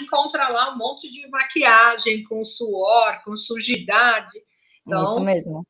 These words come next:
Speaker 1: isso é um fator que causa muita acne na mulher adulta. Porque você sabe, né, Suelen, não existe um, um diagnóstico cem por cento assertivo pra acne adulta.
Speaker 2: Uhum.
Speaker 1: Não existe.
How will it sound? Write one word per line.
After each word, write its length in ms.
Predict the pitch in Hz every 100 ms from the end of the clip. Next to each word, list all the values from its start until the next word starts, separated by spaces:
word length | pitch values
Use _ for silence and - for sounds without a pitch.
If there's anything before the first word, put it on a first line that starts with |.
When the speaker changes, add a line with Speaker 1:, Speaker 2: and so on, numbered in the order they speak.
| _ _ _ -
Speaker 1:
isso 600 | 262 311 370 - 277 226
é 200 | 226 240
um 120 | 247
fator 400 | 240 - 202 202
que 120 | 220
causa 360 | - 175 180 190
muita 280 | 180 180 208
acne 600 | 180 170 - 190 196 - _ _
na 340 | 196 196 180 180
mulher 480 | 180 202 175 165 160 - - -
adulta. 600 | 190 185 170 160 _ - _ _ - - -
Porque 220 | 247 320
você 160 | 311 349
sabe, 280 | 262 233 240
né, 220 | 247 233
Suelen, 340 | 233 214 208
não 200 | 220 247
existe 600 | 285 294 262 269 254 - 202
um, 480 | 196 196 190 175 - - - - -
um 220 | 208 208 202
diagnóstico 640 | 214 214 208 208 214 220
cem 340 | 214 269 277 -
por 100 | 233
cento 380 | - 226 220 226
assertivo 920 | 220 214 - - - 233 247 190 _
pra 220 | 214 190 196
acne 280 | - 208
adulta. 440 | 208 175 147 _ - - _ _ _ _ _ 226
Speaker 2:
Uhum. 140 | 165 156
Speaker 1:
Não 220 | 240 294
existe. 640 | 302 220 160 - - -